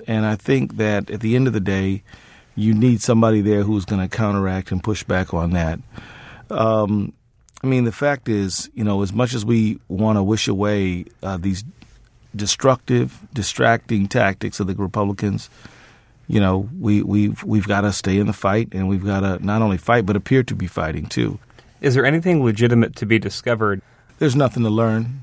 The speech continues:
Speaker 1: This is
Speaker 2: Okay.
Speaker 1: complete, this is political theater, a hundred percent. I think this lessens Trey Gowdy. I think he's been sent on a fool's errand, and he shouldn't have taken it, but he did. The number of hearings is, and briefings on this thing has been in the,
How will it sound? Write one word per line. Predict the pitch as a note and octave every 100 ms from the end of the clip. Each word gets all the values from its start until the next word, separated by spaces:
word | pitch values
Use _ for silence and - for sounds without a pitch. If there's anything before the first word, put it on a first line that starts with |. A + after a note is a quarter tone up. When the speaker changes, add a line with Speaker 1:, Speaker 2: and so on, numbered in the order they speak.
| -
Speaker 1:
This | B2 -
is | A2 -
Speaker 2:
Okay. | A#2
Speaker 1:
complete, | A#2 - C#3 C#3
this | C3 -
is | G2+ - -
political | - A#2 A#2+ G#2+
theater, | G2 A#2 G2 F2 - - - - _
a | -
hundred | G2+ A#2
percent. | - G2 - G#2+ - _ - - - - -
I | C#3+
think | D3+ G2+
this | A#2+ G2+
lessens | G#2+ A#2+ A#2 G#2+
Trey | - B2
Gowdy. | B2 D#3 A2 - _ _ _ _ _ -
I | A#2
think | C#3+ -
he's | B2 -
been | - A#2
sent | G#2 B2+ A#2+
on | A#2
a |
fool's | G#2+ C#3 A#2+ G#2+
errand, | C#3 A#2+
and | G2+
he | G2+
shouldn't | G2 C3+ A2+
have |
taken | - C#3 D3+
it, | -
but | B2 C3
he |
did. | A#2 F#2 G#2+ - -
The | A#2+
number | B2+ D#3+ F#3+
of | D#3 G#2+
hearings | C#3 B2+ A2 G2+
is, | G2 - -
and | - G#2+ G2
briefings | B2+ B2 G#2 F#2+ F#2+ - A2
on | G#2+
this | G2 F#2+ -
thing | G2 F#2+
has | F#2
been | G2+ G#2 G2
in | F#2+
the, | F2+ E2